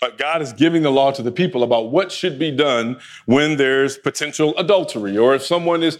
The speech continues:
suspects that their wife may have committed adultery, what should happen? And if she happened to get pregnant after being in adultery, what ought to be done?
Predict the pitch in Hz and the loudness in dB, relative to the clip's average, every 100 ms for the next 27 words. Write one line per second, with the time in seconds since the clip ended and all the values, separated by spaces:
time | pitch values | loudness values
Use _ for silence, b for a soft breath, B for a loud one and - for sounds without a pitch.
0 | B B 175 160 - 220 180 - - 143 | B B -2 -2 -2 -4 -4 -10 -8 -8
1 | - B B 135 151 143 143 139 202 175 | -8 B B 0 2 0 -2 0 0 0
2 | 127 - _ b b 135 143 139 135 - | -6 -14 _ b b 2 2 0 -2 -8
3 | _ - 156 143 135 131 - - 127 131 | _ -2 0 2 2 0 -8 -4 0 2
4 | 123 123 117 110 110 143 139 - - 117 | 0 -2 -2 -2 2 0 0 -8 -4 -2
5 | 117 98 - 98 233 - B B 208 202 | -2 -4 -6 -10 -10 -10 B B -6 -6
6 | - 175 156 165 160 151 143 185 - 175 | -8 -4 0 -2 -2 -6 -2 -4 -2 -2
7 | 135 131 120 B B 180 185 - 143 135 | -2 -6 -6 B B -4 -4 -2 -2 0
8 | 131 123 120 110 110 107 101 - B 156 | 0 0 2 0 0 -4 -4 -6 B 0
9 | 208 165 165 - 131 120 - | 0 -2 -4 -4 -6 -6 -8